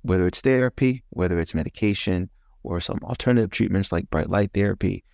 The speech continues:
Those tools are essential and they're key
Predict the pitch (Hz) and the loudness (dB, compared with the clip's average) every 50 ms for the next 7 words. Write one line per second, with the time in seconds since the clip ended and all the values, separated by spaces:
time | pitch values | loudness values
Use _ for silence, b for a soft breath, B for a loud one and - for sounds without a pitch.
0 | _ _ _ - 107 104 110 113 113 107 - - - - 110 104 101 101 98 92 | _ _ _ 2 4 4 6 6 4 2 0 -2 -2 0 2 2 2 2 2 0
1 | - - - 78 82 - - 135 135 127 - - 120 113 113 - - - 80 82 | -2 -4 -4 -4 -4 -2 0 2 2 2 2 2 2 2 2 0 0 -2 0 0
2 | 85 85 - - - 113 107 107 101 | 0 -2 -6 -4 -2 0 2 2 0